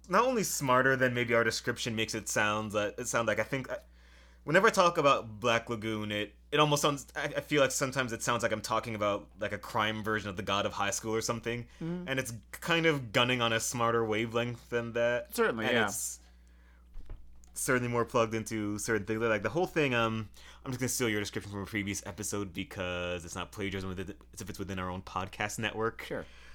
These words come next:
Speaker 1: But there's this whole thing in Black Lagoon that's very concerned with how there is just this whole world of violence about three blocks down from wherever you're sitting right now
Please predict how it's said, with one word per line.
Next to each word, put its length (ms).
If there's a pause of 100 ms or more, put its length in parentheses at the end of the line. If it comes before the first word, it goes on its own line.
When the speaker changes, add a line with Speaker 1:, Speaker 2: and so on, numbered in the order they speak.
(320)
Speaker 1:
But 220
there's 160
this 80
whole 160
thing 180
in 80
Black 260
Lagoon 520 (680)
that's 280 (180)
very 280
concerned 300
with 80
how 120
there 140
is 100
just 200
this 320 (100)
whole 680 (300)
world 540
of 220
violence 920 (1700)
about 260
three 320
blocks 380
down 300
from 180
wherever 220
you're 160
sitting 380
right 220
now 540